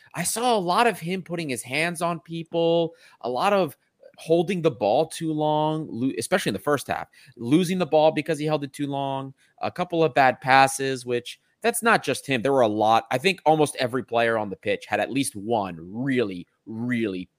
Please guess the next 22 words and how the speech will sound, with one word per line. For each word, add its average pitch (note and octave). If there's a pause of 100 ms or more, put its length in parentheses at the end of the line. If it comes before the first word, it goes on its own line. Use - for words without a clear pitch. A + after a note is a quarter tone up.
(120)
poor A2+
or F#2
stupid G2+
decision F#2
when F2
making E2+
a D2
pass. - (420)
Even D#3+
our A#2+
defenders, G2
like F2+
Mavropanos C3+
had C3+
a C3
scary C3+
one. C3
Bukhalakis C3
had C#3
a C3+
scary C#3
one. C3